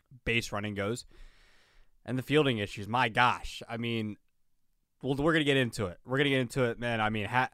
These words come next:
uh, they just base running and field, the fielding errors have just killed this team, uh, this weekend. It's been awful. Uh, so t-, today's, today's show, really recap yesterday's game,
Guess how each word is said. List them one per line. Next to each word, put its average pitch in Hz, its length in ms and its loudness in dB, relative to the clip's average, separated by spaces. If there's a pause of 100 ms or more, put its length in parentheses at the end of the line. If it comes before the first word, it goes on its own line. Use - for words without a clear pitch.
(120)
uh, 117 120 -8 (420)
they 127 160 0
just 113 320 -4
base 143 300 2
running 127 320 2
and 98 180 -6 (180)
field, 120 300 2
the 98 480 -4
fielding 120 300 0
errors 104 240 -2
have 95 120 -10
just - 180 -14 (140)
killed 123 300 0
this 110 160 -4
team, 107 400 -4 (560)
uh, 95 420 -2
this 107 220 -6
weekend. 98 500 -4
It's - 140 -16
been 101 220 -8
awful. 98 600 -4 (420)
Uh, 92 440 -2
so 107 560 -2 (160)
t-, 135 140 -4
today's, 160 520 2
today's 147 300 4
show, 160 180 4
really 139 400 4 (960)
recap 143 380 2
yesterday's 139 420 0
game, 131 340 2